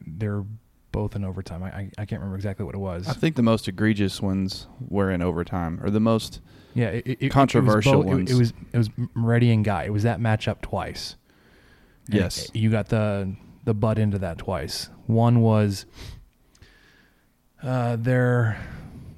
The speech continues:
Speaker 1: their big guy, Mamadi Diakite,
Speaker 2: Mm-hmm.
Speaker 1: set a moving screen against you, um, bumped into Guy, tripped Guy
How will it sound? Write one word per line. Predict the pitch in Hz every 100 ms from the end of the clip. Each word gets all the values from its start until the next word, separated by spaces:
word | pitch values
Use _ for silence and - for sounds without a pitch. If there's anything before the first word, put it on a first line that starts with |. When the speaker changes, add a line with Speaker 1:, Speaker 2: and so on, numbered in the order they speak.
| - -
Speaker 1:
their | 113
big | 113 107
guy, | 104 104 110 107 - - - - - _ -
Mamadi | 107 110 107 110 110 107 104 _ _ _ _ _
Diakite, | 110 104 - 120 131 131 131 - - - - -
Speaker 2:
Mm-hmm. | 120 143 - _ _
Speaker 1:
set | - - 117 - _ _ -
a | 123
moving | 117 113 117 147 143 117
screen | 107 - 98 95 110 - -
against | 107 101 98 -
you, | 76 92 113 _ _ _ - - _ _ -
um, | 104 101 -
bumped | - 107 120 123
into | 135 117
Guy, | 104 113 90 95 107 - -
tripped | - 143 -
Guy | - 104 87 98